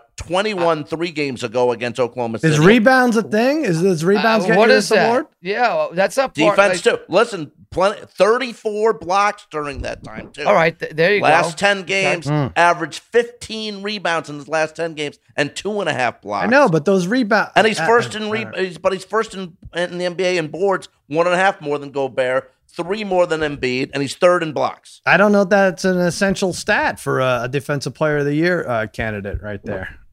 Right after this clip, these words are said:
Speaker 2: Um, I think we lost Brian here.
Speaker 1: Counts for a lot.
Speaker 2: All right. Well, we'll see. It, it's gonna have to count for a hell of a lot to make up for
Speaker 1: Well,
Speaker 2: a hundred to one odds.
Speaker 1: look,
Speaker 2: I'm
Speaker 1: well,
Speaker 2: not
Speaker 1: okay,
Speaker 2: sure.
Speaker 1: m-, uh, rebounds count for a ton in defense, too. Myles
Speaker 2: Mm-hmm.
Speaker 1: Turner, he's averaging six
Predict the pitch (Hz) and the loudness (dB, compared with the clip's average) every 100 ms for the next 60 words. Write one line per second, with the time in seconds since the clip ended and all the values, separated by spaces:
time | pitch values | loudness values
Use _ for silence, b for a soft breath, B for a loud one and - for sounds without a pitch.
0 | 110 107 107 104 - - - - 143 123 | -10 -8 -6 -8 -10 -18 -20 -10 -6 -2
1 | 123 120 123 123 139 120 131 151 - 165 | 0 -2 -4 -6 -4 0 0 0 2 2
2 | 165 208 156 - - - - - - - | 4 2 2 -2 -10 -12 -14 -18 -18 -20
3 | - 143 196 151 131 156 170 180 - 233 | -6 2 4 4 2 2 2 0 2 4
4 | 196 170 170 170 151 220 196 202 - 185 | 6 4 2 -2 0 0 2 0 0 0
5 | 180 175 160 147 151 233 196 156 139 131 | 2 0 2 2 2 2 2 0 0 0
6 | 127 147 147 160 160 143 156 120 160 151 | -2 -4 -4 -2 -4 0 2 4 2 -4
7 | - 143 135 131 175 131 226 226 131 - | -4 -4 -4 -2 -2 4 4 4 2 0
8 | 175 185 127 139 143 135 _ 156 180 123 | 2 2 0 -2 -10 -12 _ -8 -8 -8
9 | 151 247 262 202 160 - 202 214 - 160 | -10 -4 -2 -2 -4 -4 -4 -4 -4 -4
10 | 156 - 277 156 120 143 143 139 156 131 | -4 -10 -8 -8 -12 -10 -10 -8 -8 0
11 | 196 160 131 165 160 113 _ _ - 190 | 0 0 -2 -2 -6 -12 _ _ -4 0
12 | 202 151 160 - 202 - | 0 -2 -10 -8 -10 -12